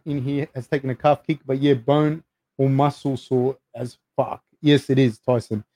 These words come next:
If you take one, you don't even have to take them hard. You can just, like, shadow box with your mates and just give the little calf kick, not, not that hard, and you feel it.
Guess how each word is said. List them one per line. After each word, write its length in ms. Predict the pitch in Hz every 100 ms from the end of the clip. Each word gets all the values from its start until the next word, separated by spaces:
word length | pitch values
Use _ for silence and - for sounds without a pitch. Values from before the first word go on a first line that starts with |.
| _ _ _
If 160 | 127 -
you 80 | 147
take 300 | 170 170 -
one, 200 | 143 131
you 100 | 180
don't 100 | 247
even 100 | 233
have 120 | -
to 80 | 151
take 160 | 175
them 100 | 151
hard. 300 | 127 175 156
You 60 | 147
can 120 | 208
just, 180 | 190 - _ _ -
like, 160 | 143
shadow 320 | - 165 170
box 280 | 185 180 -
with 100 | 156
your 80 | 151
mates 400 | 156 214 254 - -
and 160 | 143 139
just 240 | 143 -
give 160 | 165 139
the 160 | 139
little 240 | 147 147 139
calf 320 | - 160 -
kick, 240 | - 208
not, 280 | 143 143 143 _ _ _ -
not 240 | 156 160
that 160 | 160 143
hard, 320 | 151 214 247 _ _ _ _ _ -
and 160 | 151
you 60 | 139
feel 280 | - 143
it. 100 | 117